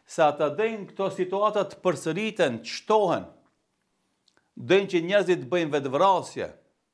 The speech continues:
të hudhen nga katët e lartë të ndërtesave, ta mbysin veten me, do thot, ushqime helmuese ndryshme, pije helmuese ndryshme. Na jemi dëshmitar se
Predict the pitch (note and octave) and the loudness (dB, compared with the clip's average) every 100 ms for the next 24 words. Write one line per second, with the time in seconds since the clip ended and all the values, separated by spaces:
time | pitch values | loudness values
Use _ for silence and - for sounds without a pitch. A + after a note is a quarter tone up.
0 | _ _ - G3+ F3+ D3 C3 B2+ B2+ E3 | _ _ -2 2 4 4 2 -2 0 2
1 | D3+ C#3 B2 B2+ D3+ D3 C3 A#2 A2 E3 | 2 0 -8 -4 -2 0 -4 -6 -6 -4
2 | E3 C#3+ G2+ F2 _ _ _ _ _ _ | -4 -4 -6 -8 _ _ _ _ _ _
3 | _ _ _ _ _ _ _ _ _ _ | _ _ _ _ _ _ _ _ _ _
4 | - D3 C#3+ G3 D#3+ D#3 F3+ F3+ D3 C#3 | 0 2 2 -2 -2 0 2 2 0 0
5 | B2 - - _ _ _ _ _ - B2+ | 0 -2 -12 _ _ _ _ _ -6 -2
6 | C3+ C3 - - - _ - C#3+ B2+ F3+ | -2 -4 -12 -20 -20 _ -8 -6 -2 -2
7 | D#3+ C3 C3+ C3+ F3+ D#3+ C#3+ B2+ A#2 D#3+ | 0 2 2 0 -2 -2 -2 -4 -4 -2
8 | D#3 - A2+ F#2+ E3 D#3 B2+ C3 D#3 C#3+ | -4 -4 -8 -8 -4 0 0 -2 -4 -6
9 | A#2+ C#3+ D#3+ B2+ F#2 _ _ _ _ _ | -6 -8 -8 -10 -14 _ _ _ _ _
10 | _ _ _ _ _ _ _ _ _ _ | _ _ _ _ _ _ _ _ _ _
11 | - C3 C#3+ C#3+ B2 A2 A#2 C#3+ C#3+ B2+ | -4 0 2 2 -2 -6 -2 4 4 2
12 | B2+ | -4